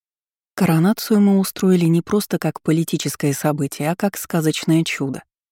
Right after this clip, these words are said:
Ещё с рассвета оркестр Королевской оперы в украшенном заснеженными ветвями и фонариками павильоне на площади дворца — играл мелодии из «Хрустального сердца» и «Дочери вод».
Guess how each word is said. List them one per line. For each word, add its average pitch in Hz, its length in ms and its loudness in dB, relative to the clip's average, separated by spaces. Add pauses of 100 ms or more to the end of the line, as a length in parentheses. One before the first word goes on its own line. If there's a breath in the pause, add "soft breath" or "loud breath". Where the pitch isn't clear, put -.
(260)
Ещё 202 240 -4
с - 80 -8
рассвета 196 460 0
оркестр - 480 -2
Королевской 156 560 0
оперы 190 340 0
в 160 80 0
украшенном 147 640 2
заснеженными 143 680 2
ветвями 147 480 2
и 135 60 0
фонариками 139 640 0
павильоне 151 680 0
на 139 160 0
площади 143 400 0
дворца — - 520 -6 (920)
играл 208 280 4
мелодии 180 480 4
из 156 100 -2
«Хрустального 165 640 0
сердца» - 460 -2
и 143 40 2
«Дочери 160 380 0
вод». 139 220 -6